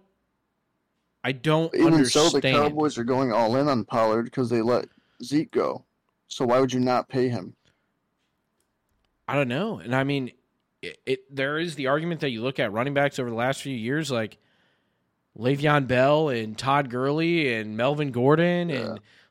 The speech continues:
Speaker 1: like, guys that were going from their twenty-fifth, twenty-sixth, twenty-seventh, twenty-eighth year, uh, age, twenty-eighth age year, like,
Speaker 2: Yeah.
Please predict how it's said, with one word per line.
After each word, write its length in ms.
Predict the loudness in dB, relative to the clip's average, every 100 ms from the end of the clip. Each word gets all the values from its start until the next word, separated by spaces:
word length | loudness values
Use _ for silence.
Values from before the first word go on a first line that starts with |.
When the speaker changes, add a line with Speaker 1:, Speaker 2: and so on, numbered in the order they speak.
| -6
Speaker 1:
like, 240 | -4 -2
guys 320 | 4 4 4
that 420 | 4 4 4 -2 _
were 140 | -8 0
going 420 | 4 6 4 2
from 220 | 2 4
their 120 | 2
twenty-fifth, 640 | 0 -2 -2 -2 0 -2 0
twenty-sixth, 480 | -6 -6 -6 -6 -6
twenty-seventh, 460 | -10 -6 -6 -6
twenty-eighth 460 | -10 -8 -4 -6 -4
year, 420 | 0 0 0 -4 _ _ _ _ _ -4
uh, 260 | -2 0 0
age, 320 | 0 0 -4 _ _ _ _ _
twenty-eighth 540 | -6 -4 -2 -2 -4 -8
age 380 | -6 -4 -4 -6
year, 340 | -8 -8 -10 -16 _ _ _ _ _ _ _
like, 320 | -6 -6 -8
Speaker 2:
Yeah. 280 | -12 -8 -10